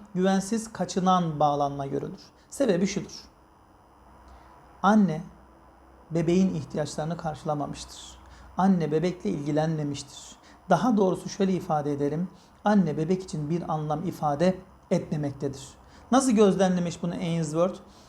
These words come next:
Anne diyor ki ben gidiyorum beş dakika sonra geleceğim diyor bebek. Bakıyor anneye hiçbir şey olmamış gibi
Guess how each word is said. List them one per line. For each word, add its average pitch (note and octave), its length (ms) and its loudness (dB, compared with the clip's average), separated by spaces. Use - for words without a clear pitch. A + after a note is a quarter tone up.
Anne B3 300 4
diyor B3 140 4
ki F#3 120 2
ben A#3 200 4
gidiyorum G#3+ 400 4
beş G3+ 200 4
dakika G3+ 320 0
sonra G3 220 2
geleceğim F#3+ 480 2
diyor F3 120 0
bebek. F#3+ 300 2
Bakıyor G#3+ 300 4
anneye D#3+ 440 2
hiçbir B3 220 -2
şey G#3 160 2
olmamış F3 320 0
gibi G3 380 2